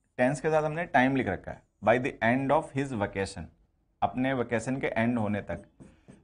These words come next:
तो ये जो टाइम है ना, हमें इस टाइम से भी टेंस को रिलेट करना है, छुट्टियों के अंत तक, ठीक है। तो छुट्टियों का अंत होना क्या है?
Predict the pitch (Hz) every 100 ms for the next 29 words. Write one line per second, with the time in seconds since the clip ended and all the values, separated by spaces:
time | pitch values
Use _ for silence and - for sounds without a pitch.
0 | _ 160 180 208 160 143 180 151 170 156
1 | 151 160 - 131 127 131 135 143 107 98
2 | - 92 82 80 78 73 78 - _ _
3 | _ _ _ _ _ _ _ _ _ _
4 | _ _ - 156 - 180 190 - 208 -
5 | 143 131 110 - - _ _ _ _ _
6 | _ _ - 139 120 175 170 160 - 185
7 | 190 170 185 185 185 180 175 185 -